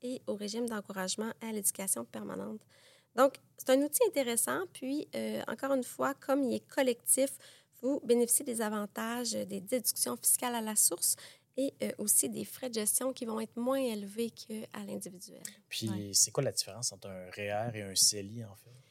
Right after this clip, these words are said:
Speaker 1: La principale distinction entre un réa puis un celi, c'est que pour le celi,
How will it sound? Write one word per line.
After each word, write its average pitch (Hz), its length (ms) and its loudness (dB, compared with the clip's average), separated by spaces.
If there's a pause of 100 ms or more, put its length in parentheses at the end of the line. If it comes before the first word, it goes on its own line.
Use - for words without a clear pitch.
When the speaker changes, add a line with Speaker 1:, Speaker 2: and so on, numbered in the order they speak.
(220)
Speaker 1:
La 247 140 2
principale 311 720 2
distinction 247 640 2
entre 254 260 2
un 226 140 0
réa 240 500 0
puis 220 160 -4
un 202 140 -2
celi, 240 480 -2
c'est 240 180 0
que - 140 -10
pour 349 160 -6
le 226 140 0
celi, 247 580 0